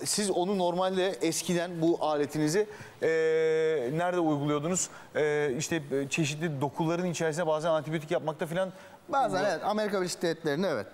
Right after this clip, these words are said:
Speaker 1: Evet, şöyle hemen gösterelim. Ben yapabilir miyim?
Speaker 2: Lütfen.
Speaker 1: Şöyle kağıdı tutarsanız kenarından.
Speaker 2: Aynen.
Speaker 1: Evet, böyle gergin tutuyorum. Kağıdı görüyorsunuz şu anda. Evet, yakın arkadaşlarım görebiliyorsa arkasına mı bastıracağım?
Speaker 2: Lütfen.
Speaker 1: Evet, şimdi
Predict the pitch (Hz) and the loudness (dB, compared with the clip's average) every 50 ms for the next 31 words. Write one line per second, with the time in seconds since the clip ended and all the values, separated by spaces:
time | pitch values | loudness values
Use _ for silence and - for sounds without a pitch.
0 | - - - 151 143 120 101 - - - - 214 180 165 165 175 170 170 165 165 | -10 -6 -4 -2 -2 -2 -4 -6 -8 -4 -2 0 0 0 0 0 -2 0 -2 -2
1 | 165 165 170 160 - 165 156 143 143 165 180 185 - - - - 151 156 160 156 | 0 0 -2 0 0 0 0 0 0 -2 -4 -6 -12 -10 -4 -4 -2 -2 -2 -2
2 | 156 170 196 214 233 196 156 143 214 220 - 151 104 - - - - - - - | 0 0 0 2 2 2 2 2 0 0 -2 -4 -6 -6 -10 -18 -18 -12 -4 -2
3 | 175 160 151 - 175 160 160 156 151 - - 160 143 127 143 135 123 - 139 139 | -2 -2 -2 -2 -2 -2 -2 -2 -4 -4 -4 -4 -2 -2 -2 -2 -2 -2 -2 -2
4 | 160 156 135 127 135 160 170 - - - - - - 147 139 135 123 156 170 170 | -2 -2 -2 -2 -2 -4 -4 -6 -12 -18 -16 -8 -4 -2 -2 0 0 0 0 0
5 | 170 175 175 180 196 202 190 - - - 170 160 180 196 185 - - 180 175 180 | 0 0 0 0 0 -2 -4 -4 -2 -2 0 0 0 -2 -4 -4 -2 0 0 0
6 | 180 175 196 202 208 208 175 160 170 185 190 185 - 185 165 156 156 160 190 202 | 0 2 2 2 2 2 2 2 0 0 0 0 0 0 0 0 0 0 0 0
7 | 165 180 170 160 143 139 160 151 - 180 170 160 160 151 - 156 147 139 160 165 | 0 0 0 0 0 0 -2 0 0 0 0 0 0 0 -2 -4 -2 0 -2 0
8 | 165 160 160 160 160 165 165 160 151 131 - 180 196 190 - - - - - - | 0 2 2 2 2 2 2 0 0 0 0 -2 -2 -4 -6 -12 -18 -18 -20 -20
9 | - - - 156 160 143 151 156 226 226 202 170 131 - 131 117 113 104 90 - | -12 -4 -4 -2 -2 -2 -2 -2 0 0 0 -2 -2 -2 0 0 0 0 -2 -4
10 | - 190 190 190 - 143 107 - - - - - - - - 151 139 117 - - | -2 -2 -2 0 -2 -4 -6 -6 -10 -20 -20 -20 -12 -4 -2 -2 -2 -2 -4 -6
11 | - - 190 185 185 185 196 175 | -2 0 2 4 4 2 2 -2